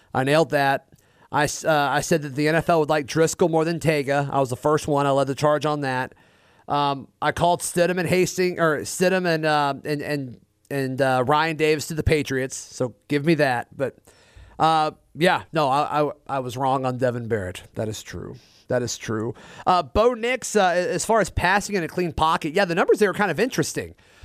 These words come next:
We had, um, we had Seth Galina with Pro Football Focus. I know y'all <laughs> hated that interview <laughs> 'cause he was so down on Bo Nix. But the one thing he did say, the one thing he did talk about that I didn't realize,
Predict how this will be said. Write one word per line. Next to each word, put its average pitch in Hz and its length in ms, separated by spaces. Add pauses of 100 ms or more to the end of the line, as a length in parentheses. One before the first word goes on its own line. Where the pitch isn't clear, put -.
(160)
We 180 140
had, 196 300
um, 151 360 (120)
we 165 120
had 175 220
Seth 196 340
Galina 170 580
with 147 200
Pro 165 160
Football 151 340
Focus. 165 500
I 160 80
know 165 80
y'all 170 180
<laughs> - 0
hated 143 360 (140)
that - 280
interview - 460 (460)
<laughs> - 480
'cause 220 160
he 220 80
was 196 100
so 214 220
down 202 240
on 180 100
Bo 165 140
Nix. 156 240
But 185 80
the 165 80
one 190 200
thing 202 200
he 180 100
did 175 300
say, 185 400
the 143 80
one 165 100
thing 185 140
he 156 100
did 180 160
talk 180 280
about 147 340
that 151 240 (100)
I 180 140
didn't 202 240
realize, 240 680